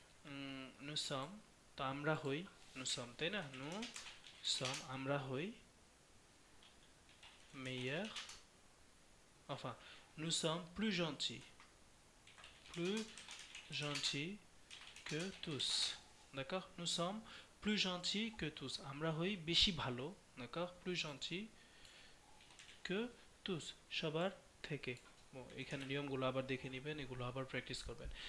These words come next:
তবে এখানে উল্লেখযোগ্য যে ভার্ব, যেখানেই আপনি এরকম ভার্ব দেখবেন, যেমন ধরুন, "Je suis mieux que toi", আমি তোমার থেকে ভালো, তাহলে আমি কি বলতে পারি না, "J'étais mieux que toi", আমি তোমার থেকে ভালো ছিলাম, "Je serai mieux que toi", আমি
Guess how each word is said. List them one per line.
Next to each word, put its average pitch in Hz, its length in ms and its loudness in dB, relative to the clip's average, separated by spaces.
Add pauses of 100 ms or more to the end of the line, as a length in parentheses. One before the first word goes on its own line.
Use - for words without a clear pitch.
(180)
তবে 180 140 10
এখানে 190 200 6
উল্লেখযোগ্য 185 760 6
যে 139 180 0
ভার্ব, 147 300 6 (120)
যেখানেই 202 360 6
আপনি 220 200 4
এরকম 190 280 2
ভার্ব 139 320 6
দেখবেন, 127 320 2 (380)
যেমন 160 220 2
ধরুন, 151 240 4 (640)
"Je 147 200 4
suis 190 520 4 (1120)
mieux 170 260 2
que 156 160 4
toi", 131 100 0
আমি 127 200 0
তোমার 139 280 2
থেকে 139 200 0
ভালো, 117 320 -2
তাহলে 139 140 0
আমি 139 100 -2
কি 143 120 0
বলতে 156 220 0
পারি 160 140 2
না, 156 120 -2
"J'étais 160 440 8
mieux 160 340 -2
que 156 120 -2
toi", 151 100 0
আমি 151 320 -2
তোমার 139 220 -4
থেকে 139 200 -2
ভালো 123 280 0
ছিলাম, 127 360 0 (460)
"Je 139 140 10
serai 190 440 12
mieux 165 280 2
que 156 80 4
toi", 151 180 2
আমি 143 240 2